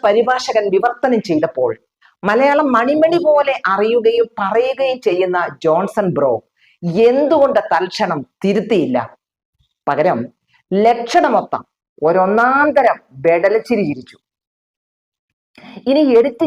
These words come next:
ചെയ്തതാണെന്ന് പറയുന്നവരെ, ആ നാവിൽ നിന്ന് തന്നെ പൊഴിഞ്ഞു വീണതാണല്ലോ ഈ വാചകം, അല്ലാതെ മിമിക്രിക്കാരും വന്ന് അവതരിപ്പിച്ചതല്ലല്ലോ.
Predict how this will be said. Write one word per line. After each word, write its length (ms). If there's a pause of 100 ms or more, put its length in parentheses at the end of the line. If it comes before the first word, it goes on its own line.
ചെയ്തതാണെന്ന് 640 (160)
പറയുന്നവരെ, 560 (760)
ആ 40 (300)
നാവിൽ 460
നിന്ന് 260
തന്നെ 260 (400)
പൊഴിഞ്ഞു 420 (120)
വീണതാണല്ലോ 720 (400)
ഈ 20 (140)
വാചകം, 420 (840)
അല്ലാതെ 300 (100)
മിമിക്രിക്കാരും 920
വന്ന് 160
അവതരിപ്പിച്ചതല്ലല്ലോ. 880